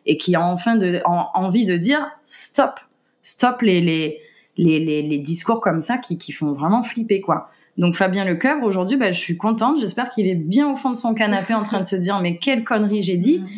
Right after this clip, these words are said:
Speaker 1: et qu'il réfléchit un petit peu et que, et qu'Oshi, en tout cas, elle s'est quand même pris ça dans la tête.
Speaker 2: Bien
Speaker 1: Donc, ça
Speaker 2: sûr.
Speaker 1: fait mal. Euh, la famille, les fans aussi, parce que je suis désolée, euh,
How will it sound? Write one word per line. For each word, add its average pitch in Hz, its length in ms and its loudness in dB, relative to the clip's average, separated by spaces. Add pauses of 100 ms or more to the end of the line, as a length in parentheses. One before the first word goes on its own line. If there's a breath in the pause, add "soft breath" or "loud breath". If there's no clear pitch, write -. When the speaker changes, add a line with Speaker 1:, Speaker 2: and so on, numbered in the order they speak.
Speaker 1:
et 202 60 0
qu'il 214 220 0
réfléchit 233 440 -2
un 190 120 0
petit 175 200 -2
peu 277 180 0 (440 loud breath)
et 170 180 4
que, 170 440 2
et 151 180 2
qu'Oshi, 196 320 0
en 247 100 4
tout 226 120 -2
cas, 247 120 -2
elle 247 60 -4
s'est 196 120 -4
quand 190 140 0
même 185 120 0
pris 175 140 -6
ça 247 140 0
dans 277 120 4
la 185 100 0
tête. 190 300 -4
Speaker 2:
Bien 202 100 0
Speaker 1:
Donc, 175 80 2
ça 208 100 0
Speaker 2:
sûr. 220 80 0
Speaker 1:
fait 214 80 0
mal. 180 280 0 (500 loud breath)
Euh, 165 840 0
la 208 140 4
famille, 262 540 2
les 208 140 2
fans 220 300 2
aussi, 220 220 -2
parce 190 140 -2
que 160 100 -10
je - 60 -10
suis - 80 -14
désolée, 196 380 0
euh, 139 100 0